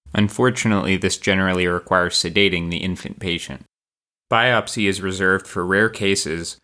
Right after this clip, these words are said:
where the diagnosis remains unclear despite exam and imaging studies.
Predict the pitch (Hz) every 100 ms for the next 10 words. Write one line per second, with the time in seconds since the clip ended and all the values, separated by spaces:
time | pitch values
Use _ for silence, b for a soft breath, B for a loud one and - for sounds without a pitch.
0 | _ - 98 87 87 104 104 101 101 107
1 | 104 95 92 90 87 98 98 - 120 107
2 | 95 92 95 - 95 107 95 87 90 92
3 | 98 92 87 92 87 82 80 - 78 -
4 | 71 -